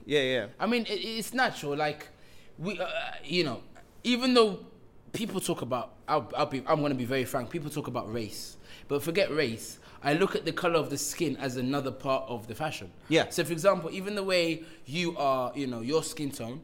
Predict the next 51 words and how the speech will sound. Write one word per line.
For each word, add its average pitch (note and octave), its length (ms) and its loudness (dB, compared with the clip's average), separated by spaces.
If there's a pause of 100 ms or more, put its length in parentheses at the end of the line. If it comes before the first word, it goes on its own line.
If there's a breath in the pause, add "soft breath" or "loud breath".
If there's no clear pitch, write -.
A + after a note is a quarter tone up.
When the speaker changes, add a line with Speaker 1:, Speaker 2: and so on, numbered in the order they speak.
Speaker 1:
Yeah. B2 200 4
Speaker 2:
the C#3+ 140 0
way F3+ 300 4
it - 20 -4
accentuates E3 720 -2
the - 100 -8
color D3+ 240 0
that C3 80 0
you're B2+ 160 -2
wearing, A#2+ 440 2 (100)
is, D3+ 80 4
Speaker 1:
Yeah. A#2+ 100 2 (160)
Speaker 2:
it, D3 180 0
to - 80 -4
me, E3 140 2
is F#2+ 140 -2
beautiful. A#2+ 520 -8 (160)
Speaker 1:
Oh, D#3 120 2
thanks. D3 360 -8
Speaker 2:
No, C#3+ 120 -2
Speaker 1:
Thank - 160 6
Speaker 2:
no, - 40 6
Speaker 1:
you. A2 60 8
Speaker 2:
seriously, F3 400 2
it's - 100 -10
beautiful. - 520 -10 (100)
Speaker 1:
<laughs> - 120 -18
Thanks. C3+ 100 -10
Speaker 2:
So F3 80 2
then, F3 160 4
for F3 160 0
me, E3+ 480 2 (180)
as D#3 320 2 (160)
the C3+ 100 -6
skin E3+ 280 -4
tone D3+ 180 -4
that D3+ 160 -2
I F#3 120 4
am, C3 260 -4 (260 loud breath)
to - 100 -6
be E3+ 120 2
able F#3 160 0
to F3+ 100 -8
wear E3 320 2 (140)
this F3+ 420 0 (180)
color D3 480 0 (360)
Speaker 1:
Yeah, C#3+ 140 2 (160)
Speaker 2:
shades B2+ 200 -4
Speaker 1:
yeah, D3+ 120 4
yeah. B2+ 200 2
Speaker 2:
completely E3+ 400 -4